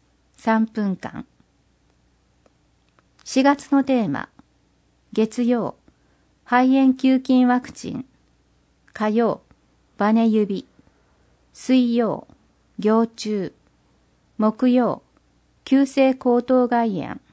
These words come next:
金曜、虫歯になりやすい子、なりにくい子。土曜、日曜、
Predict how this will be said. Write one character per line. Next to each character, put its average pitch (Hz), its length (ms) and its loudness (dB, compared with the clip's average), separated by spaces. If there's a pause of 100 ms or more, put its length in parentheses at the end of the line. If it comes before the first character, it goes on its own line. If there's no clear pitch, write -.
(840)
金 247 340 4
曜、 226 280 -4 (600)
虫 233 260 0
歯 269 140 4
に 269 120 6
な 262 140 4
り 254 120 2
や 254 160 2
す 262 160 -4
い 208 120 -2
子、 - 280 -8 (220)
な 202 140 0
り 247 140 4
に 247 160 4
く 247 160 -4
い 190 80 -4
子。 - 280 -12 (1080)
土 220 120 0
曜、 220 420 2
日 196 400 -4
曜、 196 240 -4